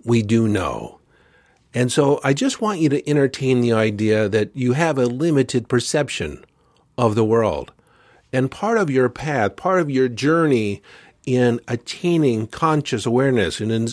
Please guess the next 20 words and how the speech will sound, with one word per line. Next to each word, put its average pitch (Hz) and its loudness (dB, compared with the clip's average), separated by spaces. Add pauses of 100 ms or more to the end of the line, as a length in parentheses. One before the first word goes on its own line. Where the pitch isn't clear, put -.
(140)
an 117 -4
expanded 175 -2 (340)
level 120 0
of 110 2
conscious 110 -2
awareness 101 0 (240)
is 117 2 (120)
increasing 160 0
your 147 4
capacity 127 -2 (420)
to 131 2
consider 131 0
alternative 123 -2 (240)
points 117 0
of 104 0
view, 104 0 (400)
multiple 127 0
levels 123 -2 (340)
of 117 -2
reality. 117 0